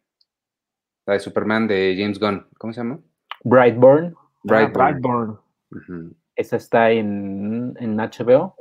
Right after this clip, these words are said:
Speaker 2: eh, está, y, y también es bien buena. Es, es muy parecida a The Boys también. O sea, creo que
Speaker 1: Ah, The Boys, ahí la tengo pendientísima.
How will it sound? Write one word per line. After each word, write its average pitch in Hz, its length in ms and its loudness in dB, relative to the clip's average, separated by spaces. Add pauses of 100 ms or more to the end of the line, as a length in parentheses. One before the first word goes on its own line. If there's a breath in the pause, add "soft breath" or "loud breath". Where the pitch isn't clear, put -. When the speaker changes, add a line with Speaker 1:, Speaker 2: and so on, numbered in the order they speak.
(160)
Speaker 2:
eh, 101 320 -4
está, 123 580 -4
y, 104 640 0
y 110 40 0
también 127 300 4
es 110 40 -4
bien 120 180 -2
buena. 143 340 2 (240 loud breath)
Es, 139 140 -2
es 175 180 2
muy 185 160 2
parecida 170 340 4
a 151 60 4
The 151 60 6
Boys 160 420 2 (140)
también. 139 400 -8 (100)
O - 60 -20
sea, 120 160 -6
creo 117 160 -8
que 107 460 -4 (320)
Speaker 1:
Ah, 139 200 -6
The 127 100 4
Boys, 123 360 4
ahí 139 100 2
la 139 140 0
tengo 139 300 -4
pendientísima. 110 840 -6